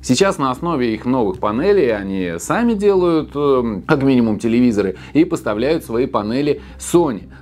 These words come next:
Но при этом Samsung заявляет о микродисплеях как о более перспективном рынке, чем классические видеопанели.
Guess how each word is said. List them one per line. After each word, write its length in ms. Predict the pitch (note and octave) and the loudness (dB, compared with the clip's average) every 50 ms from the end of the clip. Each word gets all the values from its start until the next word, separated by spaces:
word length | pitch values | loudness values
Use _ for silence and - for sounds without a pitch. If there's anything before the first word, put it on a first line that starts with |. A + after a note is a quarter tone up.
| - | -4
Но 140 | B2+ C#3+ D3 | -2 0 0
при 160 | C#3+ D#3 E3+ | 2 2 2
этом 260 | F3 E3 D#3+ D3+ D3 | 2 0 0 -2 -4
Samsung 600 | - A#2 - D#3 D3 C#3 C3+ - - F#3+ G#3+ G#3 | -6 -6 -4 -2 -2 -2 -2 -2 -2 0 0 0
заявляет 760 | D#3 B2+ B2+ A#2 A2+ A2 G#2+ A#2 C3 D3 D3+ C#3+ B2+ - F#2+ | 2 2 2 2 4 4 4 4 4 4 4 2 0 0 -2
о 420 | F#2 A2 A2+ A#2 A2+ A2+ G#2 G2 - | -2 0 2 2 2 2 2 0 -2
микродисплеях 1160 | C3+ C#3+ D#3+ F#3 F#3+ F#3 E3 D#3+ D3 C3 B2 C3+ B2+ - - - C3+ D3 D#3+ D#3 C#3 A#2+ - - | -2 -2 0 0 0 0 0 0 0 -2 -2 -4 -6 -6 -4 0 2 4 4 4 2 2 0 -2
как 220 | C3+ B2+ - - | -2 -2 -2 0
о 120 | - C#3+ C3+ | 0 0 0
более 520 | C3 B2 A#2 C3+ D#3+ F3 E3+ E3+ E3 D#3+ | 0 -2 -4 -2 0 0 0 0 -2 -4
перспективном 1000 | D#3 D#3+ - E3+ D#3+ D#3 - - D#3 D3 - - - D#3 D3+ C3+ C#3+ C3+ C3+ C#3+ | -4 -4 -4 -4 -4 -4 -4 -4 -4 -4 -4 -2 -2 0 0 2 2 2 2 2
рынке, 340 | D3+ D#3 D3+ C3+ - G#2+ F#2+ | 2 2 0 -2 -4 -6 -4
чем 220 | - - B2 B2 | -2 -2 -2 -2
классические 800 | A#2+ - B2+ A#2+ G#2+ G#2 - - B2 - C#3 - - - B2+ A#2+ | -2 -2 -2 -2 -2 -4 -8 -10 -8 -8 -8 -8 -4 0 2 2
видеопанели. 880 | A2 G#2+ G#2 G#2 A2 G#2+ G2 - - A2+ A2+ A2 G#2 F#2+ E2 D#2 C2+ | 4 2 2 2 2 2 2 2 0 -2 0 -2 -2 -4 -4 -6 -10